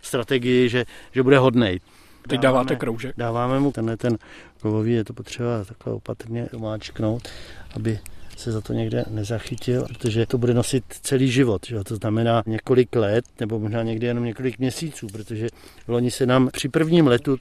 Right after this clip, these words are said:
Speaker 1: prakticky u jednoho hnízda přistál na stožáru elektrického vedení a zahynul při prvním letu, jo, například. Ale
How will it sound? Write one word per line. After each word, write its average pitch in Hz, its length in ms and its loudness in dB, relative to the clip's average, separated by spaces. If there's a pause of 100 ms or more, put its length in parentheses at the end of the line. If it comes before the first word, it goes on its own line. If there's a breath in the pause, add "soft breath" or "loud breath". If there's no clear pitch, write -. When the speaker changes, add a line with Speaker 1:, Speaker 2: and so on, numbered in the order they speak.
Speaker 1:
prakticky 131 500 -4
u 131 100 8
jednoho 131 260 8
hnízda 127 380 6
přistál 127 480 -4
na - 40 -2
stožáru 127 520 8
elektrického 123 580 2
vedení 117 440 4
a 113 120 0
zahynul 113 460 4
při - 180 -6
prvním 117 380 4
letu, 110 260 2
jo, 98 180 -8
například. 104 640 -8
Ale 107 200 0